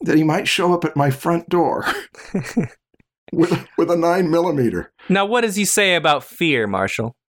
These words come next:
Speaker 1: Oh,
Speaker 2: Ah, you're
Speaker 1: he says
Speaker 2: afraid,
Speaker 1: something
Speaker 2: but
Speaker 1: really useful about fear.
Speaker 2: Yeah.
Speaker 1: It's related to just resistance in general, but fear is one of the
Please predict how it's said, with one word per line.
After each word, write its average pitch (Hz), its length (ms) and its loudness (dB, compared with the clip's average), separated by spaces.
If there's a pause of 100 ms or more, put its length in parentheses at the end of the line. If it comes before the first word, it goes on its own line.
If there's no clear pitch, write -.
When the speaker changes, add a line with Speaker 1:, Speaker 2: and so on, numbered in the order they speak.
(320)
Speaker 1:
Oh, 165 400 2
Speaker 2:
Ah, 160 320 2
you're 165 180 6
Speaker 1:
he 214 60 6
says - 180 2
Speaker 2:
afraid, 196 240 4
Speaker 1:
something - 280 2
Speaker 2:
but 117 200 4
Speaker 1:
really 147 720 4
useful 139 540 2
about 101 300 -2
fear. 127 240 4
Speaker 2:
Yeah. 131 360 -2 (1800)
Speaker 1:
It's 110 140 -2
related 139 480 2
to 139 120 2
just 131 300 0 (200)
resistance 123 520 0
in 104 100 0
general, 123 520 -2 (400)
but - 180 -4
fear 170 720 -2 (600)
is 117 220 2
one 139 220 2
of 101 140 -4
the 90 180 -4